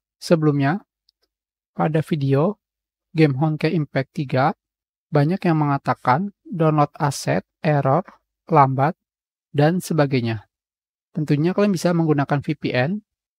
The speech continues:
tetapi kalian juga bisa mencoba mengganti D N S pada komputer kalian. Caranya adalah pada ikon internet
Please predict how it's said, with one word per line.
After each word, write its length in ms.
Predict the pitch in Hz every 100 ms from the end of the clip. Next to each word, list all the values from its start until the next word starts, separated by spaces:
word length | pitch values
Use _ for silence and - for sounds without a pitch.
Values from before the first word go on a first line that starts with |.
| _
tetapi 480 | 160 - 135 180 254 _ _ _ _ -
kalian 240 | 160 196
juga 160 | 190 165
bisa 320 | 135 - 139 - _ _ _ _
mencoba 560 | - 156 151 135 131 160 - _ _ _
mengganti 640 | 170 151 139 139 - 170
D 240 | 156 139 135
N 80 | 170
S 240 | 170 -
pada 320 | - 143 147
komputer 640 | 151 151 139 143 - 147 170 _
kalian. 480 | 165 151 139 120 117 _ _ _ _ -
Caranya 400 | 151 135 135 180
adalah 400 | 156 123 120 147 - _ _ _ _ _ _ _ _ _ _ _ _ _ _
pada 240 | 160 151 175
ikon 240 | 151 156 165
internet 560 | 160 143 135 135 196